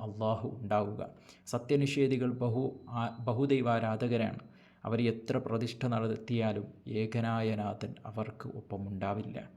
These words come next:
അള്ളാഹു കൂടെയുള്ളത് കാരണം മറുവശം ഭൂരിപക്ഷം ആയാലും പ്രശ്നമില്ല. മറുവശത്ത് ആയുധവും സംവിധാനങ്ങളും മറ്റും ഉണ്ടായാലും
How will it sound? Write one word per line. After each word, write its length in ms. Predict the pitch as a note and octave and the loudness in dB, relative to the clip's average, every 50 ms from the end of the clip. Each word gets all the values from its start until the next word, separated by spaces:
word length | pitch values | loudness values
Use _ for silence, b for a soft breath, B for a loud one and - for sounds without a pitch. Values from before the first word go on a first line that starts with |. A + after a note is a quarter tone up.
| B B B B B B B B | B B B B B B B B
അള്ളാഹു 480 | B A2 G#2+ A2 A#2+ A#2+ B2 B2 B2 C3+ B2+ - - | B 0 4 8 10 10 10 10 8 2 0 -2 -4
കൂടെയുള്ളത് 640 | - C3 A#2+ A#2+ B2 B2+ B2+ A#2+ A#2+ A#2+ A#2+ A#2 A#2 | -2 0 0 2 2 2 2 2 2 2 2 2 2
കാരണം 380 | A2 G#2+ G#2 G2 G2 F#2+ - - - - | 2 2 0 0 -2 -6 -8 -10 -10 -8
മറുവശം 460 | A2+ A2+ A2+ A2 A#2 A#2 A2+ - A2+ A2 | -4 -2 0 0 0 0 -2 -2 -4 -2
ഭൂരിപക്ഷം 560 | A2 A#2 A#2 A2+ A#2+ A#2 A#2+ A#2+ - B2+ A2+ - - - | -2 0 0 0 0 -2 -2 -4 -4 -6 -6 -6 -4 -4
ആയാലും 400 | A2+ G#2+ A2+ A2+ G#2+ G#2+ A2 A2 | -2 -2 0 0 0 -2 -2 -4
പ്രശ്നമില്ല. 540 | - G2+ G#2+ - - A2 A2+ A2 G#2+ A2+ - - - B B B B B B B B | -6 -6 -8 -6 -4 -2 -2 -2 -2 -4 -8 -10 -12 B B B B B B B B
മറുവശത്ത് 540 | A2 A2+ A#2+ B2 A#2+ B2 B2+ B2 - - - | 2 4 4 4 4 2 0 -2 -2 -2 -2
ആയുധവും 640 | - A#2 A#2+ A#2+ B2+ C3 B2+ - G#2+ A#2 B2+ B2+ B2+ B2 | 0 2 2 4 4 2 0 0 -2 -2 -2 -2 -2 -2
സംവിധാനങ്ങളും 800 | - - A#2+ A#2+ A#2+ B2 B2 B2+ B2 B2 B2+ B2+ B2 B2 A#2+ A#2+ | -2 0 0 0 2 2 4 4 4 4 2 0 0 0 0 0
മറ്റും 260 | A#2+ A#2+ - A#2+ A#2 A#2 | -2 -2 -2 -4 -2 -2
ഉണ്ടായാലും 600 | A2+ G#2+ A#2 A#2 A#2+ B2 B2 A2+ G#2+ G#2 G2+ | 0 2 2 4 4 4 4 4 2 2 -2